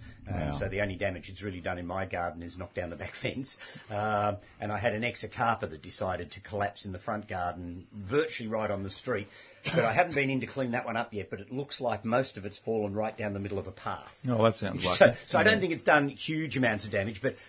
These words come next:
Speaker 1: my garden's going to be open, uh, on the twenty-fourth and twenty-fifth of July for the, um, for the, uh, Open Gardens Victoria.
Speaker 3: Okay.
Speaker 1: And, uh, so I'll have to get it all tidied up before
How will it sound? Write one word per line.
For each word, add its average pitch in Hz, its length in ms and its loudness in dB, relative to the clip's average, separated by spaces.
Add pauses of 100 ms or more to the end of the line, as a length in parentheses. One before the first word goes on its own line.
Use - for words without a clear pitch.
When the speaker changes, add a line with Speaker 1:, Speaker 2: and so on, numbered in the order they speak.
Speaker 1:
my 143 180 4
garden's 120 440 2
going 113 220 -2
to 101 40 -6
be 101 140 -2
open, 160 640 -2
uh, 202 440 2
on 147 160 0
the - 80 -4
twenty-fourth 110 600 -2
and 104 100 -4
twenty-fifth 101 580 -6
of 95 100 -8
July 110 600 0 (320)
for 113 300 0
the, 107 460 0
um, 107 480 6 (360)
for 117 180 6
the, 110 420 4
uh, 104 360 4
Open 113 220 4
Gardens 104 280 4
Victoria. 156 560 2 (100)
Speaker 3:
Okay. 110 380 -2
Speaker 1:
And, 113 920 6
uh, 117 140 8 (240)
so 117 420 10 (120)
I'll 110 140 4
have 110 160 -2
to 120 60 -4
get 101 120 0
it 104 100 0
all 101 140 2
tidied 95 360 2
up 92 140 0
before 82 360 -6